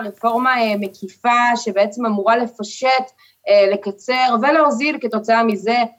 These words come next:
את הליכי היבוא של מאות מוצרים לישראל. הרפורמה הזאת אמורה להיכנס, אה, בחודש יוני לתוקף, אבל במשרד הכלכלה, אולי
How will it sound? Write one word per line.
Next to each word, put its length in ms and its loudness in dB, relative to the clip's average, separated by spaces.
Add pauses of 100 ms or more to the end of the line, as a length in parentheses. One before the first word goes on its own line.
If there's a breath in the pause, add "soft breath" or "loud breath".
(200 soft breath)
את 80 -10
הליכי 300 0
היבוא 460 0
של 320 -4 (200)
מאות 380 0
מוצרים 480 -4
לישראל. 560 0
הרפורמה 440 -2
הזאת 260 -4
אמורה 240 -2
להיכנס, 540 -4
אה, 120 -2
בחודש 480 -6
יוני 320 -2
לתוקף, 420 -2 (360 loud breath)
אבל 220 0
במשרד 280 0
הכלכלה, 540 0 (140)
אולי 160 0